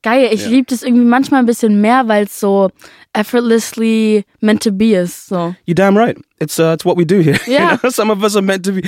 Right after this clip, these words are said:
Speaker 2: No.
Speaker 1: So you're like, it just happened to me.
Speaker 2: <laughs>
Speaker 1: I don't know about you.
Speaker 2: Na, es, f-, für mich, was es wichtig ist, dass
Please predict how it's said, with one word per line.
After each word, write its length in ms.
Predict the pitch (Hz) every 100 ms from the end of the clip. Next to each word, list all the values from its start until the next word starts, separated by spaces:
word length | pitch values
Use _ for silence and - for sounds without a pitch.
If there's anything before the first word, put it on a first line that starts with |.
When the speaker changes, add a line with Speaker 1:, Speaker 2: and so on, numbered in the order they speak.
| - -
Speaker 2:
No. 220 | 202 208
Speaker 1:
So 60 | 294
you're 160 | 320
like, 180 | 311 294
it 80 | 285
just 100 | 285
happened 280 | 277 302 285
to 60 | 277
me. 120 | 240
Speaker 2:
<laughs> 580 | 233 226 202 - 196 -
Speaker 1:
I 180 | 233 294
don't 40 |
know 100 | 277
about 220 | 247 247 -
you. 260 | 277 233 226
Speaker 2:
Na, 240 | 160 226 226
es, 120 | 196
f-, 220 | - 151 -
für 140 | - 170
mich, 200 | 190 165
was 140 | 165
es 180 | 156 - - -
wichtig 460 | 120 135 175 175
ist, 140 | 135 123
dass 220 | 127